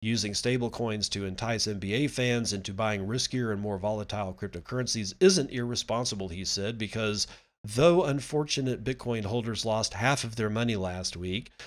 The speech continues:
cryptocurrencies will weather the storm better than other assets like gold or oil. I think this store of value argument is real and is responsible and is factual.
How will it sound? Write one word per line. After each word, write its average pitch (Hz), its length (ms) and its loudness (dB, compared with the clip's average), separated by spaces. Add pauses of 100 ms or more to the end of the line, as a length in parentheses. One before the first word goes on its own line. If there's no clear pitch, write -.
(260)
cryptocurrencies 143 760 2
will 95 200 -2
weather 175 300 6
the 160 120 0
storm 147 400 0
better 127 240 0
than 113 160 -2
other 113 260 -2
assets 107 480 0
like 90 160 -4
gold 120 340 0
or 101 160 -2
oil. 104 380 0
I 98 160 2
think 113 380 -4
this 131 180 2
store 123 320 0
of 98 80 -4
value 104 400 0
argument 98 420 -4
is 82 140 -10
real 101 480 0 (260)
and 101 200 -2
is 120 180 0
responsible 98 880 0 (240)
and 190 260 0
is 110 200 4
factual. 107 760 2